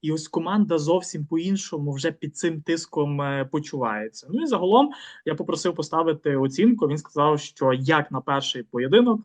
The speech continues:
це було відмінно, так? Тому що людина без особливої, там, знаєш, без особливого часу на адаптацію. Ми пам'ятаємо, що Артем Довбик не одразу грав у стартовому складі,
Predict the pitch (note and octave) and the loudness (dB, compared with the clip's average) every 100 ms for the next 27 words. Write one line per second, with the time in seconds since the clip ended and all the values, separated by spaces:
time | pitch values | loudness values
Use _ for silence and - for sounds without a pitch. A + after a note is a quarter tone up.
0 | _ - D3+ C#3+ C3 B2+ B2 C3+ B2+ A2+ | _ -4 -2 0 0 0 0 0 0 -2
1 | G2+ A#2+ F3 B3 - E3 E3 - A#2 - | -2 -4 0 0 0 -4 -2 0 -2 -2
2 | - - - C#3 D#3+ D#3 F#3+ A#3 B3+ C#4 | -18 -14 -8 0 2 8 8 8 6 2
3 | - _ _ C#3 B2 E3+ E3+ - - - | -10 _ _ -8 0 2 2 -2 -12 -14
4 | _ _ - C3+ - D3 E3 D#3 C3+ C3+ | _ _ -10 -6 -2 4 4 4 4 2
5 | C3 C3 C3 C#3 D#3+ D#3 - C#3+ C#3 - | 0 -4 -2 -2 -2 -2 -4 -8 -10 -4
6 | D3 D#3+ C#3 C3+ D3+ C3+ - A#2+ B2+ C#3+ | -2 2 0 0 2 2 -2 -6 -2 0
7 | A#2+ C3 - F3+ - - F3 D3+ D3 C#3+ | 0 -4 -4 -2 -2 0 0 0 0 0
8 | D3+ D3+ C3 B2 - C3 C3+ C#3+ C3+ D3+ | 2 2 0 -2 -4 -2 0 0 6 6
9 | D3 E3+ - D3+ D#3+ E3+ D3 D#3 C3+ A#2+ | 6 2 0 -2 0 0 2 4 2 0
10 | A2 A#2 G#2+ G#2 - B2 A#2 - G#2 G#2 | -6 -6 -10 -10 -8 -6 -6 -8 -14 -12
11 | A2+ E3 F#3 G3+ B3 | -6 0 2 4 2